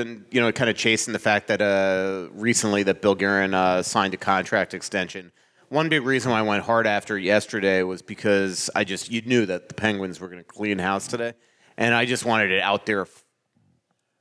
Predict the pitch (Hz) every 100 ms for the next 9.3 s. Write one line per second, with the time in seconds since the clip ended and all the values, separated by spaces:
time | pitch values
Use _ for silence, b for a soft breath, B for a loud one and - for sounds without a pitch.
0 | _ _ - - - - 123 95 104 110
1 | 95 92 90 87 85 - 98 85 104 98
2 | 101 95 85 95 90 95 92 92 92 82
3 | 92 90 92 104 92 87 - 95 87 90
4 | 90 92 90 90 - 90 92 92 - 98
5 | 85 - _ _ - 110 - 110 98 95
6 | 85 87 92 107 95 90 90 - 107 98
7 | 95 90 87 98 95 92 87 85 110 92
8 | 95 87 95 87 92 87 85 104 95 -
9 | 92 90